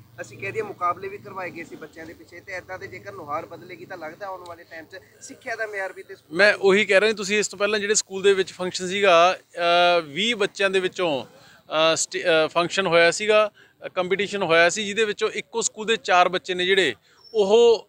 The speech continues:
Speaker 2: ਇੱਕ ਪਿੰਡ ਦੇ ਸਰਕਾਰੀ ਸਕੂਲ ਦੇ ਜੇ ਵੀਹ ਦੇ ਵਿੱਚੋਂ ਚਾਰ ਬੱਚੇ ਨੇ ਜਿਹੜੇ, ਉਹ, ਅ, position ਹਾਸਲ ਕਰਨਗੇ। ਤੇ ਇਸ ਤੋਂ ਪਤਾ ਲੱਗਦਾ ਕਿ ਕਿਵੇਂ, ਕਿਸ ਤਰੀਕੇ ਦੇ ਨਾਲ ਬੱਚਿਆਂ ਦੇ ਵਿੱਚ,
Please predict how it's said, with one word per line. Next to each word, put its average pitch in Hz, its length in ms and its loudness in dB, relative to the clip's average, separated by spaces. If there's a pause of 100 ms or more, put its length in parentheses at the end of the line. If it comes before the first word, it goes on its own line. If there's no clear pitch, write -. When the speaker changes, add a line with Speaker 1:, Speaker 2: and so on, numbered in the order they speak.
Speaker 2:
ਇੱਕ 208 240 -4 (520)
ਪਿੰਡ 233 280 2
ਦੇ 226 520 6
ਸਰਕਾਰੀ 185 580 0
ਸਕੂਲ 220 340 -10
ਦੇ 190 280 2 (320)
ਜੇ 214 120 -2
ਵੀਹ 202 220 -4
ਦੇ 240 120 2
ਵਿੱਚੋਂ 220 240 -6
ਚਾਰ 190 340 4
ਬੱਚੇ 190 280 -4
ਨੇ 190 120 -2
ਜਿਹੜੇ, 180 340 2 (380)
ਉਹ, 208 400 6
ਅ, 180 240 4
position 185 380 -6
ਹਾਸਲ 180 300 2
ਕਰਨਗੇ। 202 540 0
ਤੇ 202 120 -8
ਇਸ 185 280 -2
ਤੋਂ 202 300 -6 (380)
ਪਤਾ 185 220 2
ਲੱਗਦਾ 175 320 2
ਕਿ 196 140 -6
ਕਿਵੇਂ, 190 360 -4 (180)
ਕਿਸ 202 160 -2
ਤਰੀਕੇ 175 320 -4
ਦੇ 170 80 -4
ਨਾਲ 151 140 6
ਬੱਚਿਆਂ 143 460 0
ਦੇ 208 140 2
ਵਿੱਚ, 202 420 2